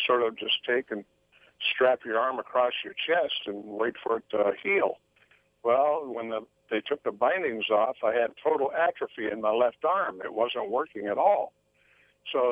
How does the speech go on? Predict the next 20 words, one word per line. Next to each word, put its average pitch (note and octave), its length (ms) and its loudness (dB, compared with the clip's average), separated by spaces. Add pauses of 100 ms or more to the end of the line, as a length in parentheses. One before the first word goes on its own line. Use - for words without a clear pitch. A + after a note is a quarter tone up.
they A#2 180 0
had C3 220 2
an C3 80 -6 (140)
exercise A#2 640 -2
program B2 600 -2
of A#2+ 120 -2
my A2 180 0 (180)
parents, A2+ 320 0 (160)
you - 80 -8
know, A2 320 2 (500)
moving B2 320 2
my A#2 160 4
arm A#2+ 460 0 (160)
in - 80 -12 (100)
front A#2 180 0
of B2 60 -2
my B2 160 0 (140)
chest B2 440 4
and B2+ 260 -10
back A#2 240 4